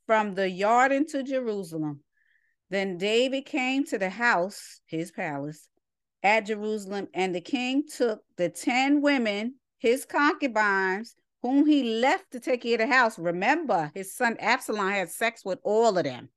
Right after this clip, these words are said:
So was that not a law that you're not supposed to be, not only not see your, uh, your, uh, a man's skirt or a woman's pants? I, I just made that up, but a man's skirt, you ain't supposed to see a, a, a man who has a wife.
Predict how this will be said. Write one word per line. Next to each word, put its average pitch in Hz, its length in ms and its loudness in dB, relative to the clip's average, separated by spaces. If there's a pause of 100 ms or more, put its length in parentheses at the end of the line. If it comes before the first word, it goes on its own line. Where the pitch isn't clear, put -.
(380)
So 156 200 -2
was 151 240 0
that 170 240 4
not 185 340 2
a 170 240 2
law 180 580 0 (140)
that 175 260 -2
you're 185 80 -8
not 175 140 0
supposed 185 220 -4
to 170 80 -12
be, 175 180 -6 (240)
not 160 220 2
only 226 260 0
not 208 240 0
see 226 280 -6
your, 214 220 0 (280)
uh, 175 260 2 (160)
your, 180 400 0
uh, 160 220 -2
a 170 80 -2
man's 190 400 -2
skirt 185 320 -2
or 156 160 -2
a 147 40 -2
woman's 156 460 -4 (300)
pants? 139 520 -6 (240)
I, 170 120 -4 (240)
I 127 100 -12
just 123 240 -16
made 101 200 -14
that 117 180 -12
up, 110 120 -14
but 117 200 -10 (320)
a 147 40 -4
man's 190 340 -4
skirt, 202 200 -4
you 196 100 -6
ain't 190 140 -6
supposed 214 220 -8
to 196 80 -12
see 185 220 -6
a, 170 180 0
a, 147 180 -2 (380)
a 147 320 -4
man 202 420 -2
who 220 140 -4
has 202 240 -2
a 208 40 -4
wife. 175 320 0